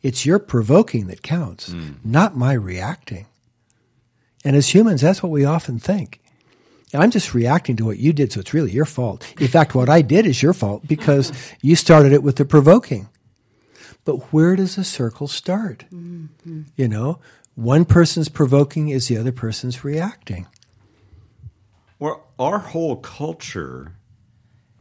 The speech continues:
Speaker 2: has really made a business
Speaker 1: Mm-hmm.
Speaker 2: out of assigning fault to other people.
Speaker 1: Oh, sure.
Speaker 2: You know, and, and, you know, a lot, a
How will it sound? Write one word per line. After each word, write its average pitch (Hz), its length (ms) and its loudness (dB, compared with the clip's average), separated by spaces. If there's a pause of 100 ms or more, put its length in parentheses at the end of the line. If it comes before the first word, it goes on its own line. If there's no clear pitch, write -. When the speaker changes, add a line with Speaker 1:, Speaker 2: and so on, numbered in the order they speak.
(200)
Speaker 2:
has 104 640 -4
really 117 320 0
made 95 200 -2
a 80 40 -6
business 78 880 -6
Speaker 1:
Mm-hmm. 127 200 -2 (200)
Speaker 2:
out 95 200 -2
of 85 160 -6
assigning 104 600 -8
fault 95 440 -10
to 92 120 -10
other 82 180 -10
people. 120 300 -6
Speaker 1:
Oh, 214 60 2
sure. 180 360 -4 (500)
Speaker 2:
You 90 80 -8
know, 82 240 -6
and, 82 360 -8
and, 82 380 -8
you 120 80 -6
know, 143 140 -6
a - 40 -8
lot, 80 220 -8
a 101 160 -16